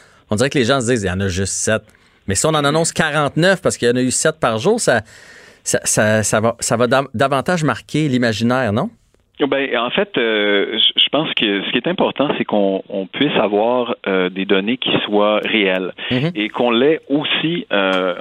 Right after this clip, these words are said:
Speaker 2: en temps réel, parce que je pense que c'est la tendance qui est importante et, euh, de, de voir justement une courbe. Puis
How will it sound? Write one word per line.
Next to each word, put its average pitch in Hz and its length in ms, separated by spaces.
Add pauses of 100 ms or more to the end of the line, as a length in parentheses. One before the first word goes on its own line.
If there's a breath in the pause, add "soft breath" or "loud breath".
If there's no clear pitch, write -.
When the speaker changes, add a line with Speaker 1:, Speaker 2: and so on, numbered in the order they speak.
Speaker 2:
en 107 100
temps 120 220
réel, 101 500
parce 101 200
que 110 360
je - 380
pense 180 180
que 117 180
c'est 131 80
la 107 120
tendance 107 460
qui 107 80
est - 100
importante 98 640 (460 loud breath)
et, 101 220
euh, 92 240
de, 95 260
de 101 120
voir 113 440
justement 110 300
une 107 160
courbe. 117 340
Puis - 100